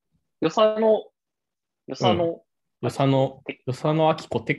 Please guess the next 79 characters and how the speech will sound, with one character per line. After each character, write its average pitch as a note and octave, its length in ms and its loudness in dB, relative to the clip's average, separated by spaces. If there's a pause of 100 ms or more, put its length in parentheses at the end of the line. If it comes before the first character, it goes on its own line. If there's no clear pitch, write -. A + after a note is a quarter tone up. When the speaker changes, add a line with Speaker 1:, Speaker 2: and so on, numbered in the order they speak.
(160)
Speaker 2:
幹 A#2 220 0
の B2+ 100 0
師 - 200 -8
匠 G#2+ 240 -4
み E2+ 60 -10
た B2 160 -2
い - 20 -10
な。 C3 60 -8
Speaker 1:
の A3 380 0
師 - 180 -8
匠 A#2 160 -6
で - 80 -14
す - 100 -20
よ - 60 -20
ね。 F3 180 -16
Speaker 2:
そ D3+ 180 -2
う - 40 2
そ E3 40 0
う - 20 -2
そ A#2+ 120 -2
う。 - 20 2
Speaker 1:
政 A2 120 -4
近 - 80 -6
派 B2 220 -2
の。 - 80 -20 (260)
Speaker 2:
そ - 240 -2
う G#2+ 40 -2
そ A2 240 -2
う G2 40 -6
そ - 180 -6
う。 G2+ 40 0
Speaker 1:
あ - 40 0
れ、 F2 40 0
は D#3 160 -8
じ F3+ 140 -4
め A3 80 0
っ - 20 -2
て - 160 -20
言 F#3 240 -6
い F3+ 80 -12
方 - 200 -8
で C#3+ 100 -6
い - 20 -6
い C3+ 40 -10
ん A#2+ 60 -12
で - 60 -20
す - 80 -20
か - 100 -20
ね。 - 160 -20 (640)
Speaker 2:
は - 140 -8
じ A2+ 100 -2
め。 A#2+ 240 -6
Speaker 1:
そ - 120 -16
れ D#4 80 -8
は C#4+ 40 -8
ま A#3 80 0
た G3+ 80 -6
別 F3+ 160 -6
な - 100 -14
の - 60 -14
か。 - 140 -20 (240)
政 F#3 180 -2
近 G#3+ 80 0
派 G#3 120 0
の F#3+ 80 2
で F3 60 0
も D3 80 0
流 A#2 280 -2
れ - 60 -12
で - 80 -20
す - 100 -20
よ - 60 -18
ね。 - 160 -12 (140)
Speaker 2:
そ - 360 -2
う - 20 -2
だ F#2+ 120 -4
ね。 G2 440 -6
う A#2 100 -6
ん。 G2+ 320 -6